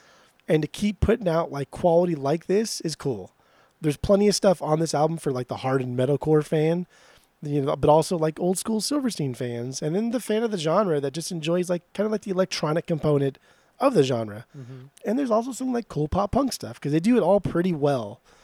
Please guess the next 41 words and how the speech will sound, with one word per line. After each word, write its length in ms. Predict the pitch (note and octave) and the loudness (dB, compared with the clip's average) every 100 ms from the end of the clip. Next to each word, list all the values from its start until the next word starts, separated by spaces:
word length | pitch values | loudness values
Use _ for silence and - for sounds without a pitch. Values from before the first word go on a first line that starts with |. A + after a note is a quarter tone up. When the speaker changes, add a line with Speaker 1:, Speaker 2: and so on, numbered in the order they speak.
| - - _ _ | -20 -20 _ _
Speaker 1:
And 180 | D#3 C#3 | -4 -2
this 140 | G#3+ D4 | -2 -2
is 80 | |
a 80 | D4+ | -2
band 320 | G#3+ A3+ A#3 | 2 2 4
that, 260 | G3 F3+ F#3 | 2 0 0
that 220 | E3 D3+ - _ _ _ _ - | -2 -2 -8 _ _ _ _ -8
if 140 | F#3 | -4
there 100 | B3 | 0
wasn't 260 | D4 C4+ B3+ | 2 2 0
any 140 | A3 | 0
nostalgia 560 | G#3 D3+ D3 D#3+ F3+ F3 | 2 0 0 0 2 0
attached 560 | C#3+ - D3+ - - - _ _ _ _ | 0 -2 -2 -4 -10 -18 _ _ _ _
for 440 | - - - E3 | -20 -10 -4 -2
this 120 | D#3 | -2
band 300 | C#3 D3 D3 | 0 0 0
from 300 | - C#3+ C#3 | -2 -2 -2
me, 260 | C3 C#3+ F3 _ _ | -2 -2 -4 _ _
I 120 | F#3 | -4
probably 360 | G3+ C4+ C4 B3+ | -2 0 2 2
wouldn't 360 | D#3+ F3+ D#3 C3+ | 0 0 -2 -6
be 160 | D#3 | -4
as 160 | C#3 B2+ | -2 -4
a, 80 | C3 - | -8 -10
as 240 | - D#3 C#3 | -8 -6 -4
into 280 | C#3+ F#3 G3 | -4 -2 -2
'em 80 | |
as 120 | F3+ F#3+ | -4 -4
I 80 | |
am. 340 | G3 G#3 G#3+ G3 _ _ _ _ _ _ - | -2 -2 -4 -8 _ _ _ _ _ _ -6
But 160 | E3 | -6
because, 480 | C#3 E3 G#3+ F#3+ D#3 - F3+ | -6 -4 -2 -2 -8 -16 -12
because 360 | E3 G3+ G3+ D3 | -8 -4 -4 -4
it's 200 | F#3 D3 - | -10 -10 -6
there, 360 | C#3 C3 C#3+ - _ _ _ - | -4 -2 -4 -8 _ _ _ -12
I, 580 | C#3+ C#3+ C#3+ B2 C3 C3 | -6 -4 -4 -4 -6 -4
I, 100 | C3+ | -6
I 20 | |
like 280 | C3 C3 C3+ | -2 -2 -2
'em 120 | B2 | -6
more. 420 | A#2+ A#2+ B2 C3 | -4 -2 -2 -4